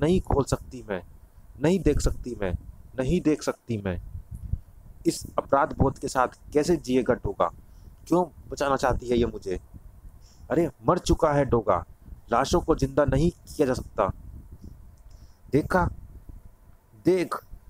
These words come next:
देख उसका चेहरा, खून से लथपथ उसका मरा हुआ चेहरा देख। कहाँ है जिंदगी उसमें? नहीं, नहीं, नहीं।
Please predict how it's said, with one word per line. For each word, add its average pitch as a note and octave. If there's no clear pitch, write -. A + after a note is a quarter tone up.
देख F#3+
उसका E3+
चेहरा, A#2+
खून F3+
से E3+
लथपथ D3+
उसका -
मरा D3
हुआ D#3
चेहरा E3
देख। C#3
कहाँ F3
है D#3+
जिंदगी C#3
उसमें? G2+
नहीं, F#3+
नहीं, F#3
नहीं। F3+